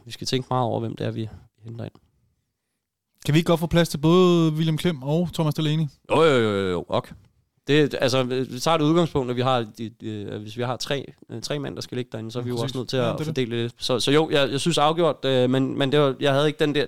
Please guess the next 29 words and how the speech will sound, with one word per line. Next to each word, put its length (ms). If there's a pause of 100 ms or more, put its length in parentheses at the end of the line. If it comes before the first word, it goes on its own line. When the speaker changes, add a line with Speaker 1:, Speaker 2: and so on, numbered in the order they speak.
Speaker 1:
det 100
der 120
samme 380
sådan... 180 (800)
Det 60
er 20
virkelig 320
urgent, 400
at 140
vi 60
får 220
en 60
anden 160
angriber, 400
synes 220
jeg. 100 (180)
Speaker 2:
Mm. 120
Speaker 1:
Altså, 160
det 60
er 40
Speaker 2:
Yes. 60
Speaker 1:
det, 80
der 60
er 40
mest 300
urgent, 400 (260)
Speaker 2:
Ja. 140
Yes. 80
Speaker 1:
øhm, 640